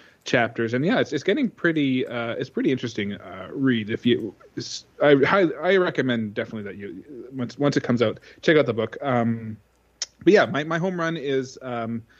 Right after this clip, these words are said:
surviving, surviving March break. Speaking of taking the kids to the indoor, indoor playground there, um, it's, it's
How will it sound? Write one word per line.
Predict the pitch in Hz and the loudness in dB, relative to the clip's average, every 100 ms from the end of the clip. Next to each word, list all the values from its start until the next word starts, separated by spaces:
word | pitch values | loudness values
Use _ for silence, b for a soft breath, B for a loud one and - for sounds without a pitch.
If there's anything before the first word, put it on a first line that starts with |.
| b _ | b _
surviving, | - 127 127 143 147 151 - | -4 0 4 2 0 -4 -4
surviving | 143 127 139 202 135 113 107 b b b - | -2 0 2 2 0 -2 -6 b b b -6
March | 120 113 - | -4 -4 -4
break. | 135 120 - | -4 -4 -6
Speaking | - 110 107 | -14 -12 -12
of | 95 | -12
taking | - 98 92 | -12 -14 -14
the | 80 | -14
kids | 95 - | -14 -14
to | - | -16
the | 92 82 | -16 -14
indoor, | 117 107 104 107 | -10 -8 -8 -8
indoor | 139 127 123 120 113 107 - | -6 -2 2 2 4 2 2
playground | - 117 113 110 107 | 6 6 6 2 0
there, | 107 104 B B B _ | 0 -2 B B B _
um, | 123 120 113 113 110 113 117 120 170 | 4 6 6 6 6 6 4 2 2
it's, | 160 - | 2 4
it's | 165 - | 4 4